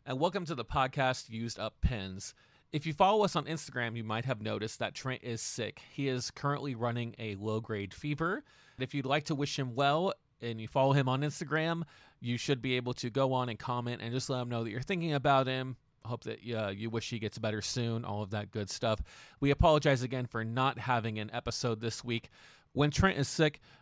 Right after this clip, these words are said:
we like to keep one parent at home just to keep an eye on him and make sure he's doing okay. And we wanted to be able to have both parents on so you could hear answers from Corey,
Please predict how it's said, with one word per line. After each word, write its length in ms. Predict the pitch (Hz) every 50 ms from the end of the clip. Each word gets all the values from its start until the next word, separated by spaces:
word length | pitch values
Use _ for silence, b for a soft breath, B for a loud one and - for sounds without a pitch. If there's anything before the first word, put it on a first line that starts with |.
| b
we 120 | 135 139 131
like 180 | 135 139 139
to 80 | - 156
keep 200 | - - 139 110
one 220 | 117 120 127 127
parent 380 | - - 135 127 127 127 127 123
at 100 | 117 -
home 520 | - - 127 120 117 117 123 127 131 127 135
just 180 | 123 123 117 -
to 60 | 113
keep 180 | 101 107 - -
an 120 | 117 107
eye 180 | 107 113 117 113
on 140 | 110 113
him 280 | 104 113 123 113 113 110
and 80 | 107 104
make 140 | 104 107
sure 160 | - - 117 101
he's 240 | 104 110 101 95
doing 260 | - 113 110 110 110 110
okay. 440 | 107 - - 110 107 110 110 113 - B B B B
And 100 | 135 127
we 60 | 131
wanted 340 | 131 139 165 180 185 185 156
to 60 | 151
be 120 | 135 147 139
able 140 | 131 135 127
to 80 | 120
have 300 | 123 127 120 110 107 104
both 280 | 135 135 139 135 - -
parents 380 | - 131 123 117 113 110 - - -
on 420 | 127 117 117 110 107 107 110 113
so 140 | - - 123
you 160 | 120 120 120
could 120 | - 107
hear 200 | 107 123 120 120 -
answers 480 | 127 135 131 - - 123 120 117 -
from 220 | - - 107 101 104
Corey, 500 | - - 151 135 135 139 135 131 131